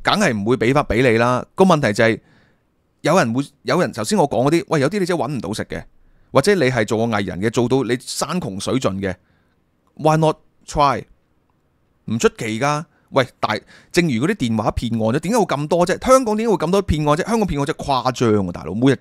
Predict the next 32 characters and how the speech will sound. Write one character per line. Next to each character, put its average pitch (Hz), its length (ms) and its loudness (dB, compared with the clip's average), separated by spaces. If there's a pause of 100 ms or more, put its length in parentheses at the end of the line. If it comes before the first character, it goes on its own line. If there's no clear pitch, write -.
(120)
每 127 160 0
日 123 80 0
過 110 180 -4
百 101 100 -2 (120)
宗 123 160 0
咁 98 120 -4
滯 60 200 -12
喎， - 140 -14 (480)
係 98 80 -4
嘛？ 101 140 -2 (140)
因 247 180 2
為 131 140 -2
你 117 160 -2 (140)
殺 151 260 -2
得 - 260 -2
多， 165 320 2
因 233 140 2
為 151 140 0 (260)
只 139 200 -8
要 208 160 2
人 117 320 -2
有 101 160 -4
絕 80 260 -10
望， - 180 -12 (800)
佢， 143 240 -4 (160)
佢 143 220 2
就 127 120 2
有 107 140 0
機 143 140 2
會 101 100 -2
上 62 240 -10
吊， - 140 -16